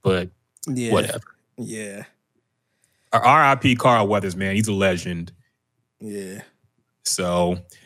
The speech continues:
Speaker 1: um, albums that came out, man. I listened to a few.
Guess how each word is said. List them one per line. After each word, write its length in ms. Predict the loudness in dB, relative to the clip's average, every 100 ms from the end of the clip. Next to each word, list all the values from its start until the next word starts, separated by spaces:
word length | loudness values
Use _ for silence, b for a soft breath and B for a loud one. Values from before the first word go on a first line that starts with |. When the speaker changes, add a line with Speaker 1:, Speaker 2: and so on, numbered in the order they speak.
| b _
Speaker 1:
um, 540 | 2 4 4 2 0 -4 0
albums 400 | 2 4 2 2
that 200 | 0 0
came 280 | 0 2
out, 220 | 0 -2 -4
man. 180 | -4
I 120 | 0 2
listened 340 | 2 2 -4
to 180 | -2 -2
a 60 |
few. 600 | -2 0 0 2 2 0